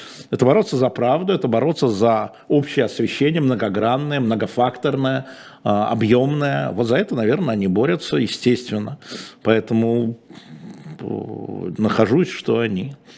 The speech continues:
О, пишет человек: «Нахожусь в Казахстане, благодарю за теплый прием». Присоединяюсь. Присоединяюсь. А, так.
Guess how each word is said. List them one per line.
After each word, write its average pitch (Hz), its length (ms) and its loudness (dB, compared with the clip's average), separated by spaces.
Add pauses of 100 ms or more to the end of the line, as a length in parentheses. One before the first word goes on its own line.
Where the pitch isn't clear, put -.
О, 135 200 4
пишет 139 380 -2
человек: 127 520 2
«Нахожусь 131 380 0
в - 60 -12
Казахстане, 135 520 0
благодарю 120 360 2
за 117 100 0
теплый 120 320 -2
прием». 113 420 0
Присоединяюсь. 123 1000 0 (680)
Присоединяюсь. 139 1160 2 (1300)
А, 98 720 -4 (400)
так. - 560 -2